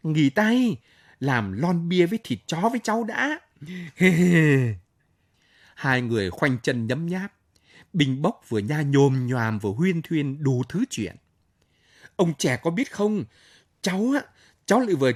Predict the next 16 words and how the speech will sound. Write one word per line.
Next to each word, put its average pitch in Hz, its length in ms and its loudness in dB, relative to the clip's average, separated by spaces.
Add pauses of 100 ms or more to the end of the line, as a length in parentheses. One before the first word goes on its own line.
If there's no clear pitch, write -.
trúng 233 220 -2
thầu 135 200 0
hơn 190 300 2
ba 208 180 -2
cây 214 160 -2
số 233 180 -4
đê 202 240 6
ở 123 100 -2
quê 202 260 2
mình 156 240 2
rồi 127 160 0
nhá. 233 360 -4 (380)
Lại 202 260 -2
tiền 185 200 2
tỷ 123 260 2
đấy. 285 360 -2